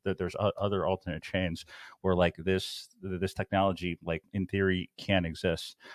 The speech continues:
So I, I feel like th-, there are, like, quite a few limiting factors, e-, even, e-, even at, when gas rates are very low, that they're, that they're still not competitive with other chains at, at that point, where they're, like, there, there are a bunch of innovations, um, that can happen,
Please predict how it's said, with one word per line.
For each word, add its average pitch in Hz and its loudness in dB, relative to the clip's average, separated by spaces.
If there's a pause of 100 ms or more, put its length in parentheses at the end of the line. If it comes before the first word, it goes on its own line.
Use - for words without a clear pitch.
(120)
So 107 6
I, 101 6
I 101 2
feel 139 2
like 143 4
th-, 101 -2
there 95 6
are, 104 8
like, 101 4
quite 92 0
a 101 0
few 98 -8
limiting 92 -4
factors, 90 -6 (140)
e-, - -16
even, 104 -4
e-, 95 -4
even 110 0
at, 95 4
when 90 0
gas 87 2
rates 92 0
are 85 -2
very 85 0
low, 82 0
that 82 -4
they're, 85 -4 (160)
that 92 -8
they're 87 -4
still 92 -4 (340)
not 95 4
competitive 92 2
with 87 -6
other 87 0
chains 87 -4
at, 80 -4
at 85 -2
that 85 2
point, 78 -10
where 87 -4
they're, 85 -8 (100)
like, 85 -6 (120)
there, 87 -4
there 90 -4
are 90 0
a 85 -4
bunch 101 -2
of 90 -8
innovations, 85 -4 (440)
um, 87 4
that 90 6
can 92 4
happen, 107 2